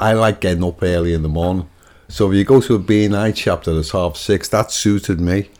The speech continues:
That suited me, and I found then there was like-minded people. But you built up good relationships. So over the twenty years, I've been to weddings, I've been to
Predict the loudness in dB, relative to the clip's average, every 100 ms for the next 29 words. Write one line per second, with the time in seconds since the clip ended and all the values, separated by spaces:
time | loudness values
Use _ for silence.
0 | _ -4 -4 -2 -2 -2 -2 -4 -2 0
1 | -2 -2 -2 -2 0 0 -2 -4 -14 -2
2 | 0 0 0 -2 -4 -10 -10 -6 -4 -4
3 | -6 -6 -6 -4 -4 -8 -12 -12 -4 0
4 | 0 4 4 4 0 -2 -2 0 0 0
5 | 2 0 -2 -4 -2 -4 -4 0 4 4
6 | 6 2 0 -4 -2 -2 0 2 2 0
7 | -2 -8 -4 -4 -4 -8 -6 -2 -2 0
8 | -2 -2 -6 -6 -4 -2 -2 0 0 0
9 | 0 -4 -4 -4 -4 -6 -10